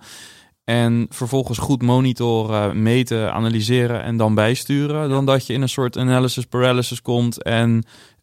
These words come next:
Speaker 1: eh, geen beslissing neemt.
Speaker 2: Ja.
Speaker 1: Dat is
Speaker 2: Ja.
Speaker 1: volgens mij de onderliggende
Speaker 2: Ja.
Speaker 1: gedachte.
Speaker 2: Ja, dat is waar. Dat is waar.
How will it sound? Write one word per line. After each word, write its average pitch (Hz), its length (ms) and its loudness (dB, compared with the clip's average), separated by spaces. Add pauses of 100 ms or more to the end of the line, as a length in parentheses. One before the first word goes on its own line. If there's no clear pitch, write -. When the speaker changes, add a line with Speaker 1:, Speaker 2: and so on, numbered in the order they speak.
Speaker 1:
eh, 92 160 -2 (240)
geen 143 300 0
beslissing 107 420 -2
neemt. 85 240 -4
Speaker 2:
Ja. 139 160 -16 (220)
Speaker 1:
Dat 123 240 0
is 147 60 -4
Speaker 2:
Ja. - 60 -6
Speaker 1:
volgens 135 240 0
mij 139 240 2
de 127 80 2
onderliggende 117 520 0
Speaker 2:
Ja. - 60 -2
Speaker 1:
gedachte. 123 480 0
Speaker 2:
Ja, 135 240 -14 (280)
dat 139 200 -8
is 107 140 -4
waar. 139 280 -6 (500)
Dat 131 140 -6
is 123 100 -6
waar. 135 320 -2